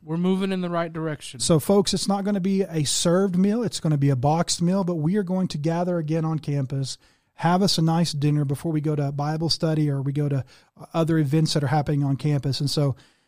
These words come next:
Speaker 2: I wanna give a big, uh, I wanna give a big, uh, clap to the Lord right here, Tommy. Thanks for bringing in that chicken, Tommy. <laughs> And,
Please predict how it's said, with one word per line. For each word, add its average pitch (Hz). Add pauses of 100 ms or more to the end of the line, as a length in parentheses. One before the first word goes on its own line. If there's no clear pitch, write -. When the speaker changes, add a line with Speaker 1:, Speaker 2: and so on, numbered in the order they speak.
(140)
Speaker 2:
I 175
wanna 240
give 170
a 170
big, 156
uh, 147
I 190
wanna 202
give 175
a 170
big, 160
uh, 147
clap 185
to 180
the 165
Lord 170
right 165
here, 170
Tommy. 170 (1600)
Thanks 185
for 196
bringing 202
in 202
that 196
chicken, 208
Tommy. 156
<laughs> - (1400)
And, 196